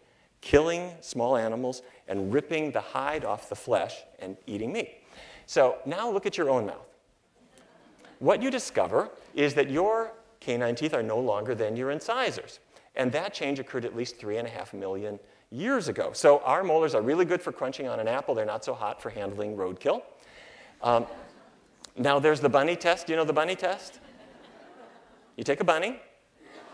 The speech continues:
and you put the bunny in front of your cat,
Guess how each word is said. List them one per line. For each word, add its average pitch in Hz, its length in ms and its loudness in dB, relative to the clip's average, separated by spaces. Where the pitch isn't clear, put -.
and 151 180 4
you 147 80 4
put 240 200 -2
the 220 80 0
bunny 170 320 2
in 139 100 0
front 113 180 0
of 123 80 0
your 196 100 0
cat, 127 540 0